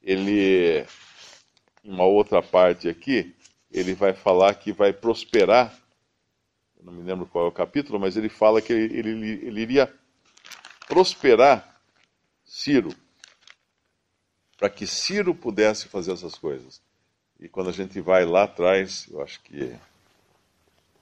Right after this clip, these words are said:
sei se é Esdras, né, ou Neemias, ou Crônicas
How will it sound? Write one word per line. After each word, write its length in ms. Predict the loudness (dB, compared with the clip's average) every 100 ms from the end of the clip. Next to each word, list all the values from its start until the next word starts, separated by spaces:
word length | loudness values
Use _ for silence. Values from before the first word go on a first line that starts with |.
| _ _ _ _
sei 180 | -12 -10
se 200 | 0 2
é 240 | 4 4
Esdras, 400 | 4 0 -4 -4
né, 120 | -4
ou 100 | -4
Neemias, 560 | -6 -10 -14 -10 -8 -6
ou 180 | -6 -6
Crônicas 840 | -8 -2 -2 -2 -10 -16 -18 -18